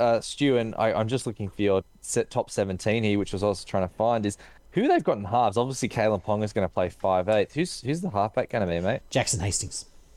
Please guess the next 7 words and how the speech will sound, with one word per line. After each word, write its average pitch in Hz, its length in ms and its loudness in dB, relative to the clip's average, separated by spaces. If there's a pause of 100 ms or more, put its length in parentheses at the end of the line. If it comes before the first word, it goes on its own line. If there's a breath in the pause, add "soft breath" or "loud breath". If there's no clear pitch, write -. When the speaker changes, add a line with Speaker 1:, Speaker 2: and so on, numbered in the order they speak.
(1700)
Speaker 1:
Yeah, 190 100 4
okay, 190 180 2
that's, - 320 -2 (480)
that's - 220 -10
not 175 180 0
great. 113 340 2 (460)
Um, 127 400 0